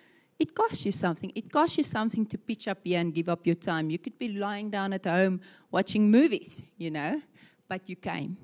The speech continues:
It costs you something to set the time aside to do what God shows you. But when God leads you into, to, to something, like to, to give seed in terms of finances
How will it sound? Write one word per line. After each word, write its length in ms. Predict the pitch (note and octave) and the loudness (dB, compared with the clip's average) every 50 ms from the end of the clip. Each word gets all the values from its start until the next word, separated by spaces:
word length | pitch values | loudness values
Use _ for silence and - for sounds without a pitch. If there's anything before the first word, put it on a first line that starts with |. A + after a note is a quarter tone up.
| - _ - - - - - - - _ _ _ _ | -20 _ -20 -20 -20 -20 -20 -20 -20 _ _ _ _
It 280 | - C#4 C4+ - - _ | -2 -2 -2 -2 -4 _
costs 520 | - E4 F#4 G4 - - - - - - | 4 4 4 4 2 -2 -4 -6 -2 4
you 180 | A3+ A3+ A3+ A#3 | 6 6 6 6
something 760 | G#3+ - - G#3+ G3+ G#3+ A#3 - - - F#3 E3 D#3 F3 F3+ - - - - - - - | 4 2 0 2 2 2 2 0 0 0 0 0 0 -2 -4 -6 -10 -14 -14 -14 -12 -2
to 360 | - G#3+ G#3+ G#3 G3+ G3+ G3 - - - - | 2 4 6 8 8 6 4 2 -4 -10 -14
set 380 | - - - - - A#3+ G#3+ G#3 | -12 -10 -6 2 2 2 4 4
the 100 | A#3+ A#3 | 2 2
time 340 | A#3 - A3+ G3+ G3+ G3+ G3 | 4 4 6 6 8 8 6
aside 560 | F#3+ - - - F3+ E3 D3 D3 D#3 - - - - - - _ _ _ | 6 4 2 2 2 4 2 2 0 -2 -8 -16 -20 -20 -20 _ _ _
to 80 | - F#3+ | -2 -2
do 580 | E3 D3 - F3 F3 F3 F3+ F3 E3+ F3 E3+ E3 - | -2 0 2 4 6 6 6 4 4 2 0 -2 -2
what 300 | D#3+ E3+ E3 E3 D3+ D3+ | -2 0 0 0 -2 -2
God 260 | - D#3 D3+ D3+ D3+ | -2 0 0 0 -2
shows 420 | - - - C#3 C#3 E3 D#3 - | -2 -2 -2 -2 -2 -2 -4 -6
you. 160 | - - - - _ _ - - - - _ _ - | -8 -8 -8 -10 _ _ -20 -20 -20 -20 _ _ 2
But 180 | A3+ A#3+ A3 A3 | 2 2 4 4
when 200 | B3 B3 B3+ A3 | 6 6 6 8
God 380 | F#3 G#3 A3 E4+ A#4+ G#4+ - | 8 8 8 8 8 6 4
leads 340 | G3+ F#3 G3 G3 - - - | 0 -2 -2 -2 -4 -2 2
you 100 | A3 G3+ | 4 4
into, 260 | G3 F3+ - - D#3+ - - _ _ _ _ | 4 4 2 0 -2 -4 -4 _ _ _ _
to, 260 | - G3 F#3+ F#3+ E3 - - - _ | -2 0 2 2 0 -2 -4 -12 _
to 260 | - - F#3+ F3+ E3 E3+ | -6 -2 0 0 0 0
something, 640 | - C#3 - F#3+ E3+ E3+ E3+ - - A2 - G#3 - _ - - _ _ | -2 0 0 0 0 0 -2 -4 -6 -6 -8 -10 -14 _ -20 -20 _ _
like 280 | - F#3 F#3 F#3 F#3 - | -4 -2 -2 -2 -2 2
to, 200 | G3 F#3 E3 E3 | 4 4 4 4
to 240 | - - - - | 2 -4 -12 -14
give 380 | D#3+ D3+ - F3 F#3+ E3 - - - _ _ _ _ _ _ _ _ _ _ | -12 -8 -6 -6 -6 -6 -6 -12 -20 _ _ _ _ _ _ _ _ _ _
seed 540 | - - - - - A#3 A3+ A#3 B3 B3 - | -10 -8 -6 -2 0 2 2 2 0 -2 -6
in 160 | - - E3+ E3 | -6 -6 -6 -2
terms 280 | - F#3 F3 E3 - | 0 0 0 0 -2
of 80 | D#3+ - | -6 -6
finances 840 | - - G3+ G3+ G#3 G#3+ G#3 G#3 G3+ G3+ G3+ - - G3+ G3 - | -2 -2 0 4 4 4 4 4 2 0 0 0 0 0 0 -2